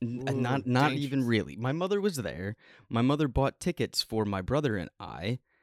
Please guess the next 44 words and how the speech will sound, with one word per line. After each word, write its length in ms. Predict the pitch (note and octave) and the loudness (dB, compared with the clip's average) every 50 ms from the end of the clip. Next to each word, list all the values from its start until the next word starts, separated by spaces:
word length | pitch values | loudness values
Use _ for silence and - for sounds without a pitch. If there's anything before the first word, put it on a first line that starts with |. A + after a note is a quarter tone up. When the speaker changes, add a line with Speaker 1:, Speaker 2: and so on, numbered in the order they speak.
| _ _ _ | _ _ _
Speaker 1:
and 100 | - - | -10 -8
she 100 | - G#2+ | -4 -2
bought 200 | G2+ G#2 C#2+ - | -2 -2 -2 -2
two 160 | - - D3+ C#3+ | 0 0 0 0
tickets, 400 | - - A2+ - - - - - | 0 -2 -4 -4 -6 -8 -6 -6
and 100 | G2+ F#2 | -6 -6
the 60 | F#2 | -4
people 280 | - A2 G#2 - G2 F#2 | -2 -4 -2 -2 -4 -4
said, 320 | - - G#2 F#2+ F#2 F#2 A#2 | -4 -4 -4 -4 -4 -4 -2
"Well, 240 | C3+ C#3+ C#3 - - | 0 0 0 -2 -4
you're, 260 | C#2 F#2 G#2 A2+ A#2+ - | -10 -8 -4 -4 -4 -2
it's 160 | A#2+ A2+ - | -4 -4 -4
a 60 | A#2 | -2
rated 300 | A2 A#2 A#2+ A#2+ A#2 A2+ A#2 | 0 2 2 2 2 2 2
R, 180 | A#2 A2+ A2+ | 2 2 0
and 140 | A2 G#2+ G#2+ | 0 0 -2
they're 160 | G#2+ G#2+ G#2+ | -2 0 0
under 180 | G#2 G2+ G2+ G2+ | -2 -2 -4 -4
seventeen, 520 | - - A2 G2 - - C#3+ C#3+ D3 D3+ | -4 -4 -4 -4 -4 -4 -2 0 0 0
Speaker 2:
Mm-hmm. 20 | C#3 | 0
Speaker 1:
so, 360 | C3+ C3+ G2 F#2 F#2 F2 F2 F2 | 0 -2 -2 -2 -4 -6 -6 -8
like, 220 | F2 F2 E2+ E2 | -8 -8 -8 -6
you 100 | F#2+ G#2 G#2 | -6 -4 -2
have 140 | G2+ F#2 - | -4 -4 -4
to 80 | - F2+ | -6 -6
go 140 | F#2+ F2 | -6 -4
with 180 | F2 F#2 F#2+ - | -4 -4 -6 -6
them." 200 | - F2 E2 E2 - - | -8 -10 -10 -10 -10 -8
And 160 | - G#2 G#2 | -6 -4 -2
my 140 | G#2 A2 A2+ | -2 -2 -2
mom 560 | A2+ A2 A2+ A#2+ B2 C3 C#3 C#3 C3+ B2+ C3 - _ _ _ _ _ _ _ _ _ - A2+ | -2 -2 -4 -2 -2 -2 0 -2 -2 -4 -8 -12 _ _ _ _ _ _ _ _ _ -16 -6
did 160 | G2+ B2 B2 | -4 -4 -2
one 160 | A#2 A#2+ B2 A#2+ | -2 -2 -2 -2
of 60 | A#2 | -2
these, 220 | B2 B2 A#2 G#2+ | -2 -2 -4 -6
like, 160 | A2+ A2+ G#2+ - _ _ _ _ _ _ _ _ _ _ _ _ _ _ _ _ _ _ _ _ _ _ _ _ _ _ - | -8 -12 -12 -14 _ _ _ _ _ _ _ _ _ _ _ _ _ _ _ _ _ _ _ _ _ _ _ _ _ _ -10
Speaker 2:
<laughs> 320 | - - - - - - - - - - - - - - - - - | -10 -8 -8 -8 -10 -12 -14 -14 -16 -16 -18 -20 -20 -20 -20 -8 -4
Speaker 1:
"Oh, 240 | - G3 E3 C3+ - - | 0 0 0 0 0 0
Uncle 300 | C#3 D#3+ D3+ D#3+ D3 B2+ | 0 0 2 2 0 0
Jack 420 | G#2+ G#2 B2+ B2 A#2+ C3 C3 - A2+ | 0 0 2 4 4 4 4 2 -2
is 120 | G2 F#2+ | -2 -2
going 280 | - G2 E2+ D2+ D#2 D#2+ | -2 -2 -2 -2 -4 -8
with 160 | D#2 - - | -10 -10 -10
them." 260 | - - C2+ - - | -10 -10 -10 -10 -12